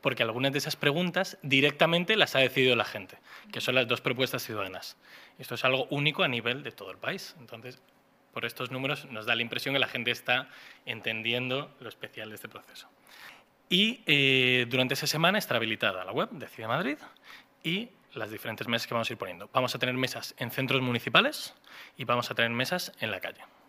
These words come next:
Para todas estas mesas hemos invitado también a la ciudadanía a que forme parte activamente de esto, que se sumen como, eh, colaboradores voluntarios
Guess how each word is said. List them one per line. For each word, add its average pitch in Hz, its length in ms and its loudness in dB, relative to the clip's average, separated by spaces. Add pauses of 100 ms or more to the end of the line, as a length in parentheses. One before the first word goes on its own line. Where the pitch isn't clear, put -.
(960)
Para 123 160 4
todas 139 180 0
estas 151 220 -8
mesas 190 480 2
hemos 131 260 0
invitado 143 460 2
también 131 240 2
a 135 40 6
la - 40 4
ciudadanía 131 500 0
a - 60 -16
que 104 140 -12
forme 120 260 -6
parte 127 260 2
activamente 131 560 2
de 151 100 6
esto, 233 340 -4 (200)
que - 120 -18
se 101 220 -10
sumen 120 280 -6
como, 107 420 -8
eh, 107 140 -10
colaboradores 113 520 0
voluntarios 117 720 0